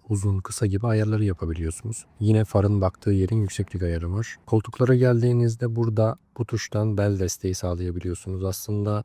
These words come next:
diğer özelliklerin hepsi manuel olmasına rağmen oradaki tuş dijital. Ya bu çok garip olmuş. Alt taraftan ileri geri yapıyorsunuz manuel. Ee, yan taraftan yukarıya, aşağı,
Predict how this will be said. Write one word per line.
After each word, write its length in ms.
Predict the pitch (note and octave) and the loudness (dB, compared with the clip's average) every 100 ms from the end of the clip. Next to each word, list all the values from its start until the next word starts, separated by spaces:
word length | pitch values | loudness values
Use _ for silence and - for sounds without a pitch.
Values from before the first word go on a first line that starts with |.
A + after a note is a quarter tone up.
| - | 2
diğer 480 | C3 B2 A2 - - | 4 4 2 -6 0
özelliklerin 720 | A2+ A#2+ A#2 A#2 - A2+ G#2 | 2 4 2 -2 -4 -4 -4
hepsi 360 | G#2 A#2 - A2 | -4 -6 -4 -2
manuel 360 | G2+ G#2 A2+ A2+ | 2 4 4 2
olmasına 500 | G#2 G2 - A2+ G2 | 0 -2 -2 -2 0
rağmen 540 | G2 G#2+ G2+ G2+ B2+ - _ _ _ | 2 2 2 -2 -4 -10 _ _ _
oradaki 520 | - A#2 A2 G2 - - | 0 2 2 0 -4 -10
tuş 360 | - B2+ - - _ _ | -6 -6 -6 -18 _ _
dijital. 400 | A2 G#2 - F#2+ - _ _ _ _ _ _ | -2 -2 -2 -4 -6 _ _ _ _ _ _
Ya 120 | A2+ | -4
bu 40 | A2+ | -2
çok 200 | C3 - | -2 2
garip 240 | A#2+ A#2 | 0 2
olmuş. 420 | F#2+ F2+ A2 - _ _ | 0 0 -2 -6 _ _
Alt 220 | A2+ G#2+ | 0 2
taraftan 500 | A#2 A2+ - A2+ A2+ | 2 2 0 0 0
ileri 260 | A2 G#2+ G2+ | 2 2 2
geri 140 | G2+ | 2
yapıyorsunuz 680 | F#2+ F2+ - F2+ - F#2 F#2 | 2 0 -2 -6 -4 -4 -2
manuel. 420 | F#2 F2+ F2+ E2 G2+ - | 0 0 0 -4 -8 -2
Ee, 60 | G#2+ | 2
yan 340 | G2+ G2 G#2 | 4 4 4
taraftan 400 | G#2 G#2+ G2+ G#2+ | 4 0 2 0
yukarıya, 560 | G#2 G2+ - G2+ F#2+ F2 | 2 0 0 0 0 -2
aşağı, 680 | - G#2 - G2+ F2 E2 | -2 -4 -2 -2 -2 -4